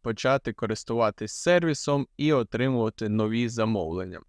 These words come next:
Ось коротенька покрокова інструкція, як користуватись сервісом Vdalo. Потрібно зареєструватись, це можна зробити в один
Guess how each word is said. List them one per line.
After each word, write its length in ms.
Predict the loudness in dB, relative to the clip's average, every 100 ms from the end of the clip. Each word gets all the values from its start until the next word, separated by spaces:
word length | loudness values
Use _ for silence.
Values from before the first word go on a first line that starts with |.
| -2
Ось 280 | 2 2 0
коротенька 640 | -2 -2 2 0 2 -2
покрокова 600 | -4 -4 -2 -2 -2 -2
інструкція, 760 | -2 -4 -2 -2 -2 0 0 -2 -2
як 260 | 4 4 4
користуватись 760 | 0 0 0 2 2 2 -2 -2
сервісом 640 | 0 0 0 -4 -4 0
Vdalo. 340 | 2 0 -2 -10 -4
Потрібно 500 | -2 2 2 2 -2
зареєструватись, 1160 | 2 2 2 0 -4 0 2 2 -2 -10 -12 _
це 220 | 0 2
можна 340 | 4 2 0
зробити 520 | -2 -2 0 -2 0 0
в 100 | 0
один 320 | 2 0